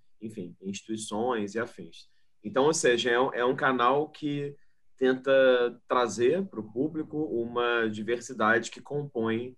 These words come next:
essa loucura, né, que é o campo de curadoria em artes visuais. Então, dito isso,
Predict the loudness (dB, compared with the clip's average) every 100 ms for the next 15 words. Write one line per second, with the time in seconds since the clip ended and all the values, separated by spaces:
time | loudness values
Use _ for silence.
0 | _ _ -10 -6 -4 -2 0 2 2 0
1 | 0 4 4 4 0 -4 -4 -6 -6 -8
2 | -8 -6 -2 -2 0 0 0 -2 -6 -6
3 | -6 -6 -10 -8 -6 -6 -10 -18 -20 -20
4 | -20 _ -12 -2 0 2 2 4 6 6
5 | 4 0 2 2